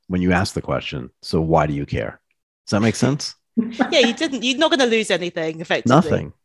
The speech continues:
Speaker 1: Yeah, I
Speaker 2: Exactly.
Speaker 1: always say no
Speaker 3: But
Speaker 1: downside.
Speaker 3: also, how cool is that? Like, I mean, the
Speaker 1: The
Speaker 3: guy
Speaker 1: awesome,
Speaker 3: probably
Speaker 1: that's
Speaker 3: gets how many
Speaker 1: unbelievable.
Speaker 3: emails, you know, he's got
Speaker 2: Yeah.
Speaker 3: however many portfolio companies, and he'll just reply. And he replied really quickly. It was, like, within an
Speaker 1: <laughs>
Speaker 3: hour or something.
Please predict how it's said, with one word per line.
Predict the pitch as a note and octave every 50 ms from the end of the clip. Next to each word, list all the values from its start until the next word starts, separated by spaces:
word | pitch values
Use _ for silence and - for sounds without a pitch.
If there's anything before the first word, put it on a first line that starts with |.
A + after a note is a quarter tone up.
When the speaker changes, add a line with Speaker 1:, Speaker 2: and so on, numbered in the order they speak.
| _ _
Speaker 1:
Yeah, | - C3+
I | A2+
Speaker 2:
Exactly. | E2+ - -
Speaker 1:
always | G2+ G2+ G#2 G2+
say | - F#2+ F#2
no | F2+ G2 F#2+
Speaker 3:
But | F#2 -
Speaker 1:
downside. | E2 - F#4+
Speaker 3:
also, | G4+ G#4 - - F#4+ E4
how | C#4+ D#4+ F4 F#4
cool | - - F#4+ F4+ E4
is | D#4+ -
that? | - D#4 G#3 D#3 -
Like, | - A#3+ C4+
I | A#3
mean, | C#4+ C#4 B3
the | C#4
Speaker 1:
The | C#4 D4
Speaker 3:
guy | C#4+ D4+ D4+
Speaker 1:
awesome, | - - - - A#2+ -
Speaker 3:
probably | - A2+ - - -
Speaker 1:
that's | - C4+ C4
Speaker 3:
gets | C#3+ D3
how | C#3+ C3+ B2+ - -
many | - F#2+ - - - - - C4+ C#4+
Speaker 1:
unbelievable. | C#4+ B3 A3+ G3+ F3 F#3 F#3+ G3+ A#3
Speaker 3:
emails, | - -
you | C#4+ C#4 B3
know, | A3+ F#3+ G3 G#3
he's | G#3 B3 A3 -
got | - C#4+ - - - -
Speaker 2:
Yeah. | G3+ G3+ G3
Speaker 3:
however | B3+ C4+ C#4 C4+ B3+ C4 B3+
many | B3 B3 A#3+ A3+
portfolio | - A#3+ A#3 - A#3 A3+ G#3+ G#3+ G#3
companies, | A3+ A#3 A#3 A#3 A#3+ F3+ E3+ E3+ F3
and | F3+ G3+
he'll | G#3 G3 G3 G3
just | F#3 G#3+ G#3 -
reply. | G#3+ G#3 - A#3+ A#3 A#3
And | B3+ D4+
he | F4
replied | F4+ A4 A4+ - C5 C5 A#3+
really | B3+ F4 F4 D#4+
quickly. | - G4+ F#4+ - - A3 F#3
It | F3+
was, | A3 - -
like, | C#4 C4 B3
within | C#4 D#4 D#4+ A3+
an | - -
Speaker 1:
<laughs> | D#4 F#4+
Speaker 3:
hour | F#4+ B3+
or | G#3+ G#3+
something. | - A3 F3+ E3 _ F#3 D3 C#3+ F#3+ A#3+